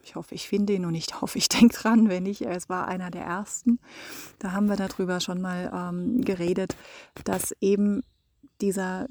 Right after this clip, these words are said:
Tod, das Thema Tod oft wie so eine graue Wolke über allem hängt. Und wenn wir uns der aber stellen, dann merken wir, dass die sich auflösen darf. Dass wir es einfach annehmen können. Und hier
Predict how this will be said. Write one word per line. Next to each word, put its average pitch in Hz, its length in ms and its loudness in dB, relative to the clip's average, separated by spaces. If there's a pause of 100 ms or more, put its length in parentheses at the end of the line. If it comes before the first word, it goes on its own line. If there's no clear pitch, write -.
(640)
Tod, 220 460 2
das - 180 -6
Thema 190 340 -6
Tod 214 500 0
oft - 200 -4
wie 208 80 0
so 190 100 -2
eine 190 140 -2
graue 190 440 2
Wolke 214 280 0
über 190 320 -2
allem 214 260 4
hängt. 214 480 2 (720)
Und 185 380 -4
wenn 190 240 6
wir 214 160 4
uns 196 180 -4
der 196 220 -6
aber 185 160 -6
stellen, 190 480 -4
dann 180 160 -6
merken 180 340 -4
wir, 185 140 -6
dass - 460 -8
die 202 60 -20
sich - 220 -8
auflösen 175 500 -6
darf. 170 440 -12 (720)
Dass 175 240 -10
wir 185 40 -6
es 175 80 -4
einfach 180 360 -8
annehmen 175 500 -4
können. 180 400 -8 (920)
Und 220 80 4
hier 247 320 6